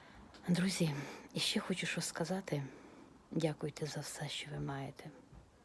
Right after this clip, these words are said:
Для мене цих, е, останні дві неділі якийсь теж був такий, знаєте, переосмислення ще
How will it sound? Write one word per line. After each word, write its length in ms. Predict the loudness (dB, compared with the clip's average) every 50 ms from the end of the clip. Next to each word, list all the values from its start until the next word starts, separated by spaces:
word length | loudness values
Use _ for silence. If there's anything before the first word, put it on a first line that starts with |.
| -20 -20 -20 -20 -18 -16 -14 -12 -12 -12 -10 -12 -12 -12 -14 -8 0
Для 120 | 4 6 8
мене 220 | 8 8 6 4
цих, 300 | 2 2 -2 -2 -2 -2 -4 -2 -2
е, 240 | 0 0 0 0 -2 -4 -6 -6 -6
останні 360 | -6 -2 2 4 4 4 4
дві 140 | 2 2 2
неділі 520 | 2 2 2 0 2 2 2 4 4 4
якийсь 360 | 4 4 2 0 -2 -4 -4
теж 280 | 0 0 0 2 2 2
був 280 | 0 0 0 -2 -4
такий, 320 | -2 -2 -2 -2 0 -2 0
знаєте, 380 | 0 0 0 0 -2 -2 -4
переосмислення 840 | -6 -2 -2 0 0 -2 0 0 0 0 0 0 -2 -2 -2 0 -2
ще 300 | -2 -4 -4 -4 -4 -4